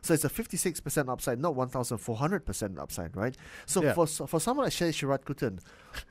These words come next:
Speaker 1: who is c-, it w-, you know, Sharad Kuttan and stock market, it's like oil and water, right? They don't really go.
Speaker 2: <laughs>
Speaker 1: <laughs>
Speaker 2: Aw, that's, that's
Speaker 1: No,
Speaker 2: insulting.
Speaker 1: sorry, I, I,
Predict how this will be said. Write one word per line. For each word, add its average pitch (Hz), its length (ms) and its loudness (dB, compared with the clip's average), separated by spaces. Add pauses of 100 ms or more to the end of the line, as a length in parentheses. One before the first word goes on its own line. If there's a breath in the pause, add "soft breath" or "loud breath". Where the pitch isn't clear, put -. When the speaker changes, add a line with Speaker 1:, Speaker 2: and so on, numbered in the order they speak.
Speaker 1:
who 156 320 6
is 143 460 6
c-, 170 160 -6
it 160 60 0
w-, 156 320 0
you 170 80 2
know, 123 120 0
Sharad 165 400 0
Kuttan 185 260 0
and - 120 0
stock 127 240 0
market, 117 380 -2
it's 107 140 -4
like 123 140 0
oil 135 200 4
and 104 120 0
water, 107 300 -2
right? 90 140 0
They 117 100 4
don't 135 180 6
really 127 220 10
go. - 320 6
Speaker 2:
<laughs> - 0 -
Speaker 1:
<laughs> 247 1000 4
Speaker 2:
Aw, 120 400 10
that's, 202 400 4
that's 208 240 6
Speaker 1:
No, 170 60 6
Speaker 2:
insulting. 151 480 6
Speaker 1:
sorry, 175 220 8
I, 156 300 6
I, 170 120 6